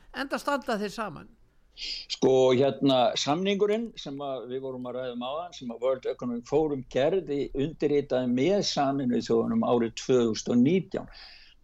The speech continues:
Speaker 2: Sá samningur byggir á því að það eigi að flýta fyrir innleiðingunni á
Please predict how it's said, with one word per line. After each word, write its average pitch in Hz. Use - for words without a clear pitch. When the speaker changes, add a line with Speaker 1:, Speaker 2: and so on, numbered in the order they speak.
Speaker 2:
Sá 175
samningur 165
byggir 151
á 131
því 131
að 123
það 127
eigi 120
að 107
flýta 151
fyrir 156
innleiðingunni 143
á 120